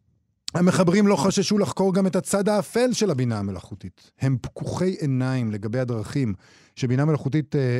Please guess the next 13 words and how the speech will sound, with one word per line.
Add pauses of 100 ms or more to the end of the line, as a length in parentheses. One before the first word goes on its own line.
(100)
אה,
מאפשרות,
אה,
לדיקטטורים
לפקח
על
אזרחיהם
ולשלוט
במידע (480)
כדי
לגרום
לאנשים
לפעול